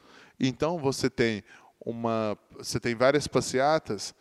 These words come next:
de donos de estabelecimentos nos seus carros confortáveis,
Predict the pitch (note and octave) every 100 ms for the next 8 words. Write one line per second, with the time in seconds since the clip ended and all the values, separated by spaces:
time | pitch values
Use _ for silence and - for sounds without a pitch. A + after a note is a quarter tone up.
0 | _ _ A#2+ A#2 A#2+ A#2+ A2+ G#2+ G#2+ A2+
1 | G#2 G#2+ - A#2+ C#3+ E3 - B2 A2+ A2+
2 | G#2+ - G#2+ A2 - B2 A#2 C#3+ - D#3
3 | D3+ D3+ E3+ -